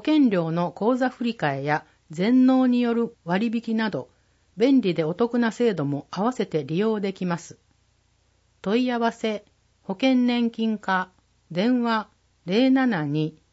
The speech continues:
四八九の四五三零。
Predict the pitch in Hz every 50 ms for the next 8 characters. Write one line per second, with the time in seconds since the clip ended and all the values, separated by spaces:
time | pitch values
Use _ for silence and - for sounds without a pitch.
0 | _ _ _ - 185 196 233 262 269 226 233 269 262 - - 160 - - - 226
1 | 233 208 175 156 139 127 131 - _ _ _ _ _ _ - 180 185 240 262 262
2 | 254 254 254 196 147 - - - 170 175 208 233 233 226 220 208 180 143 123 -